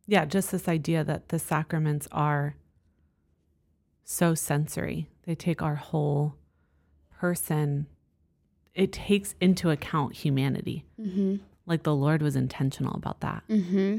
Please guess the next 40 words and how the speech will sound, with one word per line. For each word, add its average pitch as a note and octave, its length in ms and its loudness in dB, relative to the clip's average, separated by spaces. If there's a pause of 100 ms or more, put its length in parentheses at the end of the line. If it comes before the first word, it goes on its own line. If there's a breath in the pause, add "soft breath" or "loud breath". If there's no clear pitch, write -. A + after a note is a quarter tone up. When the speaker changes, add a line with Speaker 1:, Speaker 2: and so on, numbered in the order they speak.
Speaker 1:
He - 140 -20
became D3 420 -2
human, C#3+ 460 -2 (680)
and D#3 140 0
he D#3 120 2
continues D3+ 680 0
to - 100 -2
reveal C#3 360 0
himself C#3 600 -4 (160)
through D3+ 320 0
these C#3 240 -4
physical C#3 640 -2
ways. - 480 -4 (140)
Speaker 2:
Yes. F3+ 500 -4 (920 soft breath)
It's C4 180 4
how C4 160 8
he C#4+ 180 6
interacted G3 360 4
with F#3 120 0
people F#3+ 240 0
in G3 80 4
the F#3+ 60 2
Gospels. E3 580 0
I G3 100 4
think G#3 200 2
that's E3+ 260 4
what - 120 0
Father E3 240 0
Parks - 280 -2
talked D3+ 300 -4
about, F3 160 2
Speaker 1:
Yes. C#3+ 320 4
Speaker 2:
right? F3+ 320 -2 (380 loud breath)
Like, G3 140 2
he F#3+ 120 0
heals F#3 520 6
with D#3+ 240 0 (200)
mud E3+ 540 2
and D#3 200 0
spittle - 640 -2